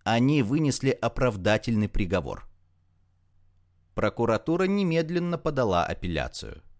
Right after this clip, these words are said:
Так что я ещё увижусь со своим коллегой в апелляционном суде.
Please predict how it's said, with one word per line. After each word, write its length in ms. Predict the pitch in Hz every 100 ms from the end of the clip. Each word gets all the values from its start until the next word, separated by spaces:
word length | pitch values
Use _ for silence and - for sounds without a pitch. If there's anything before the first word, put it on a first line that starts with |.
| _ _ _ _ _
Так 240 | - 110 -
что 160 | -
я 220 | 110 107 104
ещё 280 | - 107
увижусь 520 | 107 110 123 95 85 -
со 100 | 82
своим 320 | 87 92 87
коллегой 500 | - 90 123 110 92
в 60 |
апелляционном 800 | 90 - 90 - 101 98 95 92
суде. 400 | - 101 67 -